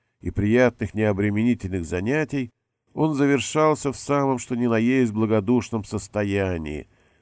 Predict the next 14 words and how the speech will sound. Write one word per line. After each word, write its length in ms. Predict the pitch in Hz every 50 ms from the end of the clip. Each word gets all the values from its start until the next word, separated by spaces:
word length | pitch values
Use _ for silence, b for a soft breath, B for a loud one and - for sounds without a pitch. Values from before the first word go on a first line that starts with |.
| _ -
на 100 | - 92
веранде 600 | 90 85 92 98 123 147 147 139 135 120 117 113
дома 440 | 85 73 104 113 123 120 113 110 98
в 100 | - -
Привольном. 800 | - 90 92 82 78 90 90 85 80 78 73 73 71 69 65 - _ _ _ _ _ _ _ _ _ _ _ _ _ _ _ _ _ _
Пахло 380 | - 139 143 - - 80 80
деревом 640 | 76 76 87 127 151 156 139 139 135 131 123 117 113 b b b b b
и 80 | - 101
свежим 480 | - - 123 139 156 143 120 131 127 117
тестом 600 | - - 95 101 98 85 - - - 87 80 80
с 100 | - -
корицей 560 | - 80 80 80 101 117 120 - - 104 98
и 140 | - - 90
ванилью. 760 | 82 85 78 73 76 76 76 73 76 73 71 69 71 69